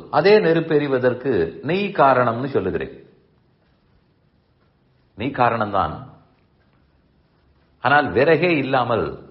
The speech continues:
நெய்யை மட்டும் பத்த வைத்தால் எப்படி எரியும்? ஒரு நிமிஷம் எரியலாம், சாம்பலாகி போகும், நின்று நிதானமாக எரியாது. சரி, அப்ப விறகே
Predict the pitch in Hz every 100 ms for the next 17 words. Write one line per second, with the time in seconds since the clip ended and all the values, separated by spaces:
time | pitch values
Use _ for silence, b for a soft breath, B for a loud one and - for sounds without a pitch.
0 | - 98 127 170 180 151 - 160 120 -
1 | 143 107 - 107 71 - - - 135 135
2 | 151 110 110 110 107 - - _ _ _
3 | _ _ _ _ _ _ _ _ _ _
4 | _ _ - 143 139 143 180 156 117 104
5 | 95 101 - - _ _ _ _ _ _
6 | _ _ _ _ - 127 151 131 104 95
7 | 87 85 - - _ _ _ _ _ _
8 | _ _ - 123 160 165 156 117 135 127
9 | 113 117 101 107 87 - - - _ _
10 | _ _ _ _ _ _ _ _ _ _
11 | _ _ _ _ _ _ _ _ _ _
12 | _ _ _ _ _ _ - 202 202 185
13 | 143 151 196 170